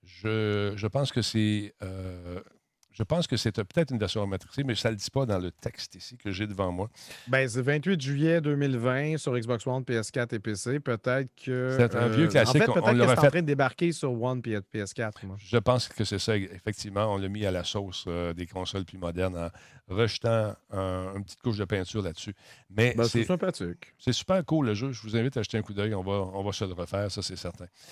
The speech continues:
Speaker 1: Alors voilà, vingt-huit juillet pour cette version du jeu que j'avais critiquée, je me souviens, à Monsieur Net dans
Speaker 2: Ah,
Speaker 1: le
Speaker 2: c'est
Speaker 1: temps.
Speaker 2: ça, c'est un remake, c'est un remake,
Speaker 1: C'est un
Speaker 2: confirmé.
Speaker 1: remake, rematricé.
Speaker 2: Ouais.
Speaker 1: Bon, voilà, c'est ça.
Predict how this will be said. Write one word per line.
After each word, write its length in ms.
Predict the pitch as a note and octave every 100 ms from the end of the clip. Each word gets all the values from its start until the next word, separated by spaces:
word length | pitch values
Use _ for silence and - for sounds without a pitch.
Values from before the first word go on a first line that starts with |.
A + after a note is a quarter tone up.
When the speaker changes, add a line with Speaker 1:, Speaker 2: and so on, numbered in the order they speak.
| - _
Speaker 1:
Alors 280 | - E2 D2+
voilà, 240 | D#2 E2 E2+
vingt-huit 400 | F2+ G2 A2+ G2+
juillet 440 | F#2+ G#2 A2 B2+
pour 180 | - A2
cette 220 | A#2+ -
version 420 | A2 A#2 A2 C3+ A#2+
du 80 |
jeu 300 | G#2 A#2 C3
que 160 | B2 G#2+
j'avais 460 | G2+ G2 G#2 G#2 F#2+
critiquée, 560 | - A2 - B2+ B2
je 80 | G2+
me 80 | G2+
souviens, 400 | - G2 G#2+ G#2+
à 140 | G2 F#2+
Monsieur 260 | F#2+ -
Net 180 | F#2+ G2+
dans 100 | G2+
Speaker 2:
Ah, 20 |
Speaker 1:
le 60 | D3+
Speaker 2:
c'est 80 | D#3+
Speaker 1:
temps. 120 | D3
Speaker 2:
ça, 60 |
c'est 60 | E3+
un 60 | E3
remake, 340 | E3 C3 G#2
c'est 120 | -
un 60 | B2+
remake, 280 | B2+ A#2 F#2
Speaker 1:
C'est 60 | G2
un 40 |
Speaker 2:
confirmé. 220 | G2 F#2
Speaker 1:
remake, 160 | G2 F2 F#2
rematricé. 480 | A2 A2 G#2+ - A#2
Speaker 2:
Ouais. 200 | G2 D#2+
Speaker 1:
Bon, 60 | F2+
voilà, 220 | F2+ E2 -
c'est 160 | -
ça. 120 | F#2+